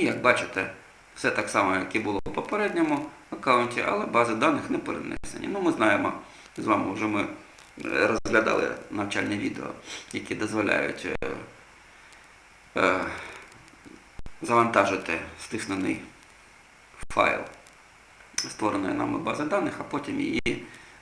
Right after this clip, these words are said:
завантажити собі на комп'ютер, а потім завантажити у, у нове середовище. Тобто ми можемо це продовжувати робити. От. І таким чином ми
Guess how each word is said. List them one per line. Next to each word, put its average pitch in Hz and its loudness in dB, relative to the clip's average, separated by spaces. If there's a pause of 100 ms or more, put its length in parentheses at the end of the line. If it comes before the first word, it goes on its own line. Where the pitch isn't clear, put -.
завантажити 117 2
собі 110 0
на 110 6
комп'ютер, - 2
а 131 -4
потім - -4 (220)
завантажити 104 0 (720)
у, 95 0
у - 0
нове 107 0
середовище. - -10
Тобто - -14
ми 127 -2
можемо - -6
це - -10 (120)
продовжувати - -6
робити. - -2 (600)
От. 113 -4 (600)
І 110 -2
таким - -6
чином 120 0
ми 113 2